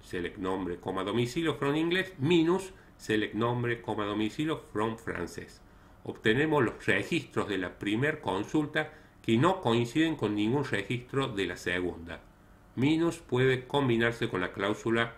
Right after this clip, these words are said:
order by. Lo probemos a esto, pasemos a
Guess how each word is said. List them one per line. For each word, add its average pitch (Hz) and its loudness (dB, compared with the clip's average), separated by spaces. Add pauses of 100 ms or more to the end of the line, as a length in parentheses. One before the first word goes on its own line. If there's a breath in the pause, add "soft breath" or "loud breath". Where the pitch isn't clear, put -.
order 95 0
by. 87 -4 (760 loud breath)
Lo 85 -8
probemos 147 2
a 131 2
esto, 160 -2 (220)
pasemos 117 -4
a 113 -2